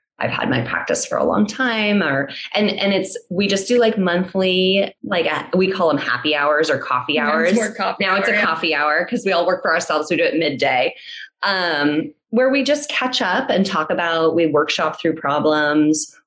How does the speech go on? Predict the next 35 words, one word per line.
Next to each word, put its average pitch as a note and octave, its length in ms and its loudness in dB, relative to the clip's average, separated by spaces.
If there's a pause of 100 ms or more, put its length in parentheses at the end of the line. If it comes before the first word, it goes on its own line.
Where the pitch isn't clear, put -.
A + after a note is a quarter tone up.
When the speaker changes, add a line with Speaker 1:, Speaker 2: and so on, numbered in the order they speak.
Speaker 1:
or E3+ 140 4
talk E3+ 180 -2
about E3 280 2
wins. D3 760 2 (460)
Um, D3 800 -2 (720)
and D#3 680 2 (100)
we F3 120 2
do, F3 380 2
we've F3+ 360 0
done, D#3+ 200 0
like, D#3+ 120 2
a - 80 2
book D#3 320 0
club D#3 540 0
before. D#3+ 400 2
So F3+ 380 0 (180)
we're F#3+ 300 0
trying G#3 500 0
to B3+ 140 2
create C#3+ 580 -2
a C3+ 100 -2
community E3 920 0 (260)
where E3 180 0
people E3+ 640 2
can D3+ 160 2
see, F#3+ 380 0
like, D3+ 260 0 (380)
yes, A#3 300 0
we A#3 140 2
can G4+ 160 2
help - 340 -2
you - 140 -2
step - 300 -2
by - 160 -2
step. - 440 -4